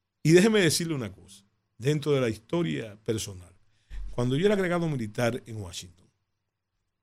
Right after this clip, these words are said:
me invitaron a una conferencia del señor William Perry, que por cierto está vivo, tiene noventa y pico de años.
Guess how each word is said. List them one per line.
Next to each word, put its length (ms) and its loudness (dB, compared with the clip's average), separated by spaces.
me 120 4
invitaron 580 4
a 120 0
una 540 -2
conferencia 680 0
del 160 0
señor 320 2
William 360 0
Perry, 320 -20
que 120 -2
por 160 -2
cierto 260 -2
está 160 -2
vivo, 280 -2
tiene 220 -2
noventa 400 0
y 60 -2
pico 280 -12
de 140 -14
años. 160 -20